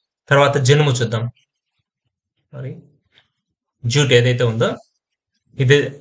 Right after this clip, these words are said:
ఒక జనుము దీనే golden fiber అని దేన్ని అంటారంటే జనుముని. Very, very important.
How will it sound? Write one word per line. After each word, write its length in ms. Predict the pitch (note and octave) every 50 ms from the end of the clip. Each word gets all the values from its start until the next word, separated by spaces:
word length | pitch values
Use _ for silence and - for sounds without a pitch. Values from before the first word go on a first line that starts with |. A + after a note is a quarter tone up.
| - _ _ -
ఒక 140 | C#3+ B2 D#3
జనుము 300 | C#3 B2 D3 D3+ D#3+ D3+
దీనే 160 | C3 C#3 C#3 D3+ C#3
golden 340 | C3 D3 E3 E3+ F3 E3+ E3
fiber 260 | D#3 C#3 C3+ C3+ C3+
అని 120 | C3 B2+ A#2+
దేన్ని 220 | C3 C3+ C#3 C3+
అంటారంటే 360 | C3 A#2+ B2 A#2 A#2 A#2+ A#2+
జనుముని. 360 | A#2+ B2+ B2 A#2+ A#2+ A#2 A#2 A#2
Very, 180 | A#2 A#2+ A#2+
very 180 | A#2+ A#2+ A#2+ B2 A#2+
important. 520 | A#2 - - G#2+ - - - G#2 G2 -